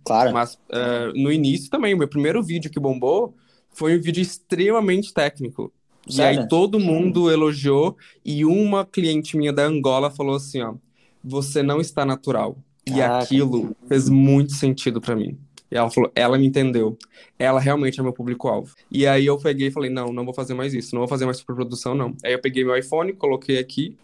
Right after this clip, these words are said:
Speaker 2: e é assim que eu tô gravando. E eu mesmo que edito.
Speaker 1: Uhum. Pô, irado, irado.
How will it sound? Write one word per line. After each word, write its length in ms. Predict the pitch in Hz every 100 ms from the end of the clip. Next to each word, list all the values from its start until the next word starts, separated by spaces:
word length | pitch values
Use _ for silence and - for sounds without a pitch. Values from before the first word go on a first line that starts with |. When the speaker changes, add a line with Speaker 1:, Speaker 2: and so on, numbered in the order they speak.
| -
Speaker 2:
e 120 | 135
é 40 |
assim 220 | 135 135
que 80 | 135
eu 40 | 143
tô 100 | 147
gravando. 340 | 175 185 123
E 60 | 131
eu 80 |
mesmo 220 | 196 185 -
que 80 |
edito. 380 | 262 262 220 -
Speaker 1:
Uhum. 380 | 147 139 127 143 143 - _ 156
Pô, 100 | 160
irado, 320 | 123 120 113
irado. 320 | 117 110 104